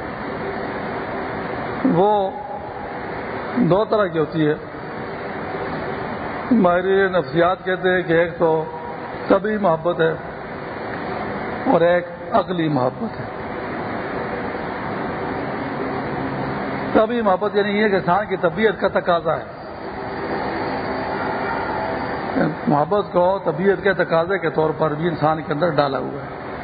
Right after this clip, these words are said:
حدیث شریف میں فرمایا گیا کہ اللہ تبارک و تعالیٰ نے محبت کے سو حصے کیے، نو اپنے پاس رکھے، یعنی اپنے لیے رکھے، اور ایک حصے کو ساری مخلوقات پر تقسیم فرمایا،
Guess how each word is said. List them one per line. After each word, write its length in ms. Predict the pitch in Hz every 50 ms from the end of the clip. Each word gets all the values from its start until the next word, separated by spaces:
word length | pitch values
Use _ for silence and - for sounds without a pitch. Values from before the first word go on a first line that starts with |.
| - - - - - - - - - - - - - - - - - - - -
حدیث 220 | 196 180 202 202 170
شریف 200 | 180 190 196 180
میں 80 | 185 156
فرمایا 360 | 165 160 160 156 165 175 190
گیا 280 | 175 156 156 151 151 165 - - - - - - - - - - - - - - - - - - - - - - - - - -
کہ 60 | 285
اللہ 200 | - 180 190 202 202 185
تبارک 380 | 196 175 165 165 170 180 180 175
و 60 | 170
تعالیٰ 360 | 156 156 160 160 185 185 170
نے 140 | 156 151 160 - - - - - - - - - - - - - - - - - -
محبت 380 | 226 175 156 156 151 175 190 180 185
کے 120 | 190 165
سو 220 | - - 196 208
حصے 240 | 185 151 - 160 143
کیے، 280 | 135 - 151 147 143 147 151 - - - - - - - - - - - -
نو 200 | 185 170 170 185
اپنے 300 | 202 202 190 180 196 185
پاس 360 | 180 - 160 170 175 170 170
رکھے، 200 | 170 147 - 160
یعنی 120 | 156 160 165
اپنے 180 | 160 180 196
لیے 140 | 175 165 151
رکھے، 220 | 139 135 - 139 139 - - - - - - - - - - - - - - - - - - - - - - - - - - -
اور 180 | - 214 175 175
ایک 240 | 196 220 220 202
حصے 280 | 208 170 151 180 196 190
کو 300 | 170 180 196 202 202 196 - -
ساری 340 | - 180 185 202 214 220 214
مخلوقات 640 | 196 190 143 151 160 160 151 147 165 165 175 190 180 - -
پر 160 | 175 185 - -
تقسیم 380 | - 165 - - 180 165 170 160 139
فرمایا، 400 | 147 143 143 143 139 135 127